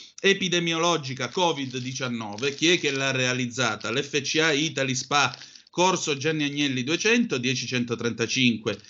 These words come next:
Torino Italia, lotto M dodici due uno zero sei due cinque uno A tredici e ventiquattro. Sapete che cosa sono queste? Queste sono dieci delle trenta mascherine che, eh, ieri mia figlia, che fa la prima media,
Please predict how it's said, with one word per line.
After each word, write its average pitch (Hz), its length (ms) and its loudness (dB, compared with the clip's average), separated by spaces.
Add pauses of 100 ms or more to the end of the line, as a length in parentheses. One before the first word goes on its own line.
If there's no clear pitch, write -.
(180)
Torino 143 340 4
Italia, 160 720 2
lotto 143 520 0
M 139 240 0
dodici 196 600 0
due 139 200 2
uno 131 280 2
zero 131 340 2
sei 127 180 0
due 131 140 2
cinque 196 380 0
uno 170 280 4
A 123 320 6
tredici 120 540 0 (300)
e 170 120 4
ventiquattro. 135 760 0
Sapete 170 380 0
che 135 140 -2
cosa 135 260 -4
sono 135 260 -2
queste? 123 360 -4
Queste 202 280 0
sono 127 440 0 (280)
dieci 139 500 4
delle 147 260 -2
trenta 151 320 -2
mascherine 135 640 0
che, 139 400 0
eh, 117 420 2
ieri 139 400 4
mia 147 180 0
figlia, 117 600 -2 (140)
che - 100 -12
fa 123 180 -2
la 101 120 -4
prima 147 240 2
media, 123 420 0